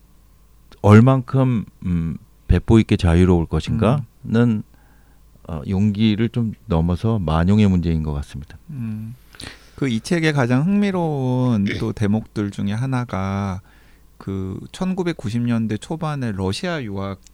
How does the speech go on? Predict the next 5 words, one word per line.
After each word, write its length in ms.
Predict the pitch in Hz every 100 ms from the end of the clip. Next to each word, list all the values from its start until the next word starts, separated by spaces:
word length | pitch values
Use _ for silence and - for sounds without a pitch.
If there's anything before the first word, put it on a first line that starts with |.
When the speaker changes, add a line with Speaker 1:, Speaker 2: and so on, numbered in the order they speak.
| _
Speaker 2:
시절의 800 | - 113 107 104 98 101 101 98
이야기들이 1400 | 95 101 98 - 98 95 92 - - 92 95 98 92 110 - _ _
이 80 | 104
책에 320 | - 110 107
한 320 | 113 110 107